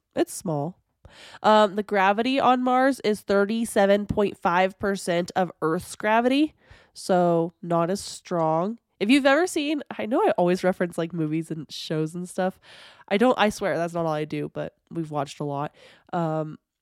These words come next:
John Carter, and he's, like, on Mars and he's jumping around. It's pretty accurate because gravity here is much stronger. Mars rotates on its axis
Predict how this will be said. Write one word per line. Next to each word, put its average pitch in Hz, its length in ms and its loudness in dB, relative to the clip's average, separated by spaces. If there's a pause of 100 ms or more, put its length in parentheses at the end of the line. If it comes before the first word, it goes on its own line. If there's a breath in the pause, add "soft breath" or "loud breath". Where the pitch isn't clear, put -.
(380)
John 190 360 2
Carter, 196 560 0 (840)
and 185 480 2
he's, 185 300 -6
like, 175 260 -2
on 170 220 0
Mars 160 300 0
and 160 60 -8
he's 170 160 -2
jumping 165 320 -4
around. 156 540 -2
It's - 160 -8
pretty 185 240 -4
accurate 156 340 -4
because 165 380 -4 (480)
gravity 156 320 -2
here 143 220 -8
is 143 160 -8
much - 180 -6
stronger. - 480 -10 (920 loud breath)
Mars 240 360 4
rotates 214 500 0
on 185 160 2
its 240 180 -2
axis 180 560 2